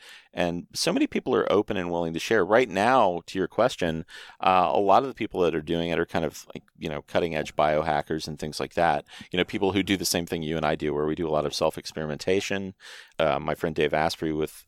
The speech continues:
uh, with Bulletproof, he does it. Todd Shipman, biohacker Todd, Todd takes it.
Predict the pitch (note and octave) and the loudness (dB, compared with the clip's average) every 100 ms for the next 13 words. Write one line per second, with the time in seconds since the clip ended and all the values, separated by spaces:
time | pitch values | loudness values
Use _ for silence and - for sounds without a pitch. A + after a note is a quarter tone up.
0 | - D2+ - D#2 - E2+ G2 - G#2+ G#2+ | -4 -4 0 -2 0 0 0 0 0 -2
1 | - - _ - - - - - G#2 G2 | -6 -18 _ -20 -20 -16 -16 -8 -4 4
2 | F#2+ F#2 F#2 - _ _ - E2 D2+ E2 | 4 4 -2 -2 _ _ 2 4 6 4
3 | F2 - - E2 F2+ F2 E2+ B1 D2+ D#2+ | 0 -10 -2 -2 0 -6 -2 0 2 0
4 | E2+ - D#2 D#2+ D#2+ - F2+ D#2+ E2 D2 | -2 -2 2 2 0 0 2 2 0 -4
5 | D2+ - E2 D#2 | -4 0 0 0